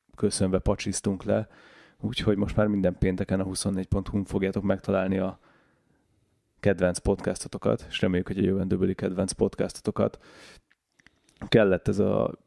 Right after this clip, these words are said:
idő nekünk is valahol, én azt gondolom, picit rendeztük a gondolatainkat, összeraktuk a jövőbeli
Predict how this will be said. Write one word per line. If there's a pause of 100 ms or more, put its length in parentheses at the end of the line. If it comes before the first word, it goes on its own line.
idő
nekünk
is
valahol,
én
azt
gondolom,
picit
rendeztük
a
gondolatainkat,
összeraktuk
a
jövőbeli